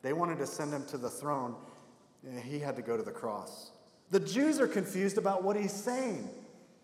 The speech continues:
They don't understand where his teaching originates from. And the crowds in general are confused about where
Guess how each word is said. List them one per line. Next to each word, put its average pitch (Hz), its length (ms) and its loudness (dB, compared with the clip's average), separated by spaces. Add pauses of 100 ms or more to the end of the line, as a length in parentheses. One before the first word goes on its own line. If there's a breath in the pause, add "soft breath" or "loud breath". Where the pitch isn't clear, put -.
(120)
They 196 80 -2
don't 226 120 2
understand 202 800 2 (420)
where 165 220 4
his 160 180 -2
teaching 160 480 -4
originates 131 500 -2
from. 110 220 -8 (220 loud breath)
And 156 100 2
the 151 60 2
crowds 196 680 4 (200)
in 147 120 -2
general 143 460 4
are 131 80 6
confused 131 540 -2
about 139 280 2
where 104 400 0